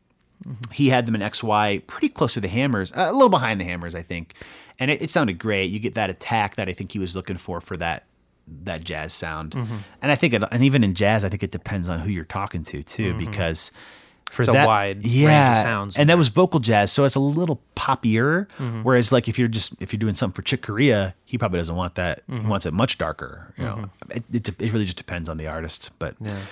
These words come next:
Speaker 2: yeah, those are the two th-, those, those two different ways have been pretty effective for me.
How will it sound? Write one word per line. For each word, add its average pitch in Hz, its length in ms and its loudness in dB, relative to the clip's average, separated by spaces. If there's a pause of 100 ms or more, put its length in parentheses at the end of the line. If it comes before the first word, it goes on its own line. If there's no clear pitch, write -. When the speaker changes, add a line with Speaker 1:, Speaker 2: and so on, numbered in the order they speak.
(180)
Speaker 2:
yeah, 147 280 6
those 180 160 6
are 180 40 2
the 156 80 -2
two 139 300 2 (380)
th-, - 140 0
those, 165 280 4
those 160 300 4
two - 160 0
different 113 220 0
ways 104 180 2
have 95 180 -6
been 95 120 -2
pretty 87 160 -2
effective 82 440 -8
for - 120 -12
me. 92 300 -10